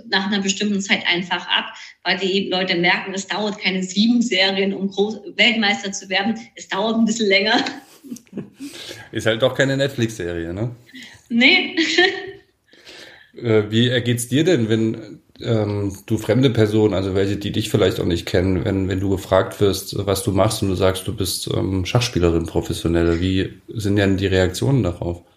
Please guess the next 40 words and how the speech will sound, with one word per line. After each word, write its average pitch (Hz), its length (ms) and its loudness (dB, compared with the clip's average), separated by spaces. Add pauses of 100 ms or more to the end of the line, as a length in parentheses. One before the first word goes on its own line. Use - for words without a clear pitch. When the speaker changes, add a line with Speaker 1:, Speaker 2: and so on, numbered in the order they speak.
(380)
Speaker 1:
Ähm, 226 680 0
natürlich 262 640 0
finden 226 340 -2
sie 202 160 0
das, 190 420 -2 (160)
also 214 200 -2
die 226 80 2
erste 269 260 2
Frage 214 320 -4
ist, - 180 -12 (380)
davon 320 300 0
kann 349 140 2
man 330 180 2
leben? 311 320 2 (180)
Speaker 2:
Mhm. 101 400 -14 (560)
Speaker 1:
Und 269 160 2
leben. - 460 0
Und, 226 120 2
äh, 226 140 -2 (220)
das 220 180 0
ist - 140 -6
das - 60 -12
Beste, 277 300 0
was 247 160 -4
ich 269 120 -2
mal 302 180 0
gehört 226 300 -4
habe, 247 100 -4 (120)
ich 220 120 -4
meine 262 300 2
deinen 254 240 2
Beruf. 269 520 0 (580)
Speaker 2:
Ja. 101 220 -2 (540)
Speaker 1:
Was 247 160 -2
du 262 100 0
beruflich 311 680 2
machst. 220 340 0
Und 226 100 -6
ich 254 120 0
so, 254 180 -4